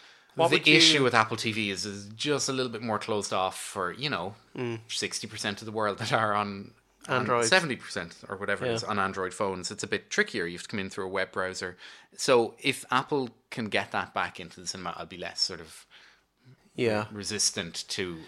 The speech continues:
Speaker 2: it
Speaker 1: It
Speaker 2: being
Speaker 1: is
Speaker 2: in the
Speaker 1: kind of, like,
Speaker 2: conversation.
Speaker 1: s-, sad for the Oscars in some way because, again, it's the kind of continuation of the death of the theatre. Like, at least The Power of the Dog had a big release, as you say,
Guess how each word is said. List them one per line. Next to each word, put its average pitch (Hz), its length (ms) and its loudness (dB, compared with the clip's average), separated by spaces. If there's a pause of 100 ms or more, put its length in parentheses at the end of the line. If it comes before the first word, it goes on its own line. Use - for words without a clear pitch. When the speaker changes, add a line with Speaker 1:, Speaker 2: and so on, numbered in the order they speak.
Speaker 2:
it 180 180 -2
Speaker 1:
It 156 40 6
Speaker 2:
being 190 140 12
Speaker 1:
is 202 60 4
Speaker 2:
in 196 40 0
the 196 60 2
Speaker 1:
kind 208 200 8
of, 180 140 6
like, 160 140 10
Speaker 2:
conversation. 113 340 -2
Speaker 1:
s-, 113 300 -6
sad 135 440 6
for 143 120 -4
the 127 80 6
Oscars 117 340 4
in 120 80 0
some 120 220 -2
way 117 120 4
because, 123 280 0
again, 127 240 4
it's 131 160 -2
the - 100 -20
kind 113 220 2
of 107 60 -6
continuation 117 680 -2
of 113 60 -2
the 113 80 -2
death 107 320 -2
of 107 140 -6
the 104 60 -12
theatre. 110 500 0 (460)
Like, 123 140 2
at - 80 0
least 120 220 -2
The 120 60 -8
Power 113 200 2
of 113 80 0
the 110 60 -6
Dog 110 240 0
had 113 140 0
a - 20 -8
big 117 240 -4
release, 113 340 -4
as 117 140 -6
you 113 60 -6
say, 101 320 -2